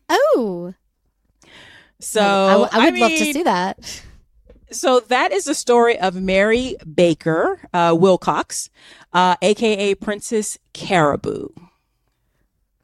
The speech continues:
Speaker 1: She is
Speaker 2: So
Speaker 1: amazing. Thank you so
Speaker 2: I
Speaker 1: much for her.
Speaker 2: One of the original, like, con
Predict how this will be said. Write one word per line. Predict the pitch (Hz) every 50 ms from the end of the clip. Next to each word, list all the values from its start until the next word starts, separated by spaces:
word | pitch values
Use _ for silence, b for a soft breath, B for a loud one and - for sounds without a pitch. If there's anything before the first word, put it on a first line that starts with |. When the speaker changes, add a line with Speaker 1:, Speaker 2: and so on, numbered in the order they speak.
| _ _ -
Speaker 1:
She | - - - -
is | 320 - - 339 359 330 285 -
Speaker 2:
So | 233 214
Speaker 1:
amazing. | 202 196 196 202 208 208 208 214 240 240 185 190 175 165 156 160 170 - - 220 _ _ _ _ _ _ _ _ _ _ _ _ _
Thank | - 262 311 440 480 -
you | 453 415
so | 359 - - - 233 226 226 214 202
Speaker 2:
I | 214 196 180 175
Speaker 1:
much | 202 - -
for | - - 185 175
her. | 196 180 175 170 - - - - - _ _ _ - _ _ _ _ _
Speaker 2:
One | - 196 196 240 269 302 339
of | 415 453 415
the | 370 339 311
original, | 302 294 277 262 262 269 240 302 285 311 302 302 311 320 311 - -
like, | - 233 240 233 233 233 220 _ _ _ _ _ _
con | - - - 285